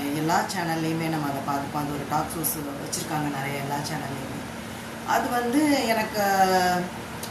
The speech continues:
அந்த பேசுறப்ப, இப்ப ஆடை சுதந்திரம் பத்தி பேசுறப்ப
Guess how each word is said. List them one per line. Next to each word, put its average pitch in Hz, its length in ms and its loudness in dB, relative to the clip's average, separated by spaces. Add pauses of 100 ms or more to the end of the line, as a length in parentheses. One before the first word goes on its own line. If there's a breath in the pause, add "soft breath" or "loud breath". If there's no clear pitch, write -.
அந்த 226 360 4 (200)
பேசுறப்ப, 262 800 2
இப்ப 208 500 2
ஆடை 254 260 4
சுதந்திரம் 277 320 0
பத்தி 226 180 -4
பேசுறப்ப 226 580 0